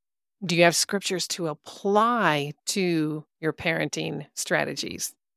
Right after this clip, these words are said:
Are you and your man on the same page about areas to focus on? A lot of times we get stuck in the how, how do we make it happen,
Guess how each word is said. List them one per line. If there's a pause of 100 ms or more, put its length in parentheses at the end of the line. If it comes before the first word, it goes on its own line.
(540)
Are
you
and
your
man
on
the
same
page (200)
about (300)
areas
to
focus
on? (380)
A
lot
of
times
we
get
stuck
in
the (200)
how,
how
do
we
make
it
happen,